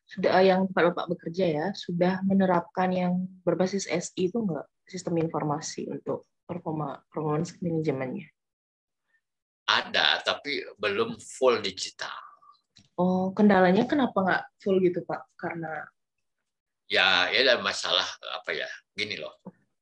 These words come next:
Speaker 1: Mm-mm.
Speaker 2: Eh, kalau kita mau full sistem informasi, kita harus
Speaker 1: Mm-mm.
Speaker 2: siap dengan, dengan transparansi.
Speaker 1: Oh.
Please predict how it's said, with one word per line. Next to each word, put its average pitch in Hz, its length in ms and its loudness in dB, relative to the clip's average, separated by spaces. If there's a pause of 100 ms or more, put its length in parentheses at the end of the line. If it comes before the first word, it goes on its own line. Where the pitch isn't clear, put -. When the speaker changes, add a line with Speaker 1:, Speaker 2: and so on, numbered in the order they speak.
(140)
Speaker 1:
Mm-mm. 196 240 -8
Speaker 2:
Eh, 98 560 -10 (560)
kalau 113 320 -4
kita 143 320 -10
mau 87 400 -10 (240)
full 160 320 -6 (480)
sistem - 560 -8
informasi, - 720 -14 (240)
kita 127 240 -2
harus 120 160 -2
Speaker 1:
Mm-mm. 190 160 -2
Speaker 2:
siap - 160 -6
dengan, - 440 -12 (760)
dengan 95 560 -8 (1300)
transparansi. - 800 -8 (1400)
Speaker 1:
Oh. 170 320 0